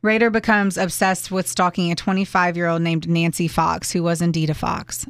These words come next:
She was super pretty. All of these women were pretty. On December eighth, he cut the phone line and then broke into her modest duplex from the back door.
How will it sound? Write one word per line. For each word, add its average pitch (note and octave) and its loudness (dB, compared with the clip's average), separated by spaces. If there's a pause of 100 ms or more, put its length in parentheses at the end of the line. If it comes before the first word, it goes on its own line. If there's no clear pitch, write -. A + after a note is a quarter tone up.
She - -8
was F3+ -4
super E3+ -4
pretty. - -14 (380)
All A3 6
of G#3 2
these F#3+ 0
women E3 2
were E3 -4
pretty. F3 -4 (360)
On A3+ 4
December A#3+ 4
eighth, G3+ -2
he G3 -2
cut G3+ -2
the E3 0
phone F3 2
line E3+ 0
and F#3 2
then F3+ 2
broke F#3 -2 (160)
into G3 2
her F3+ 2
modest F3 2
duplex E3+ -2
from F3+ 2
the E3 0
back D#3+ -2
door. E3+ -6